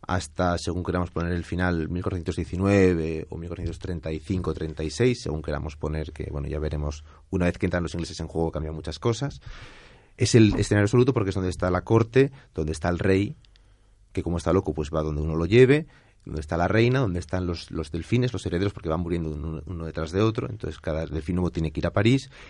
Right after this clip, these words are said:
donde están las altas instancias del Estado y donde están, eh, el dinero. Entonces, el centro siempre es por quién controla París y la zona de alrededor, ¿no? Entonces, eh, París es una ciudad que, pues, entre mil cuatrocientos siete,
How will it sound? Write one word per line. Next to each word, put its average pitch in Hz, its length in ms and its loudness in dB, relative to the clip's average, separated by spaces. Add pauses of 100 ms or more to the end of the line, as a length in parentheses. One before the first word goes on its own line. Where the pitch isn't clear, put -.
(120)
donde 90 280 0
están 90 240 2
las 78 220 -2 (200)
altas 90 320 -2
instancias 87 380 0
del 92 120 2
Estado 110 360 6
y 104 60 2
donde 80 200 0
están, 73 480 -4 (100)
eh, - 280 -6
el 71 140 -4
dinero. - 360 -10 (360)
Entonces, 95 580 2
el 95 160 2
centro 110 240 2
siempre 110 240 0
es 131 80 0
por - 160 -6
quién 123 180 -2
controla 95 300 0
París - 400 -8 (260)
y 123 120 -4
la 107 100 0
zona 80 240 -6
de 67 60 -2
alrededor, - 480 -10
¿no? 101 100 -16 (460)
Entonces, 98 640 2 (300)
eh, 80 100 -2
París 104 280 4
es 110 120 0
una 107 100 6
ciudad 120 280 6
que, 90 360 4
pues, - 240 -4
entre 87 140 -6
mil 110 80 0
cuatrocientos 110 400 -2
siete, 95 500 2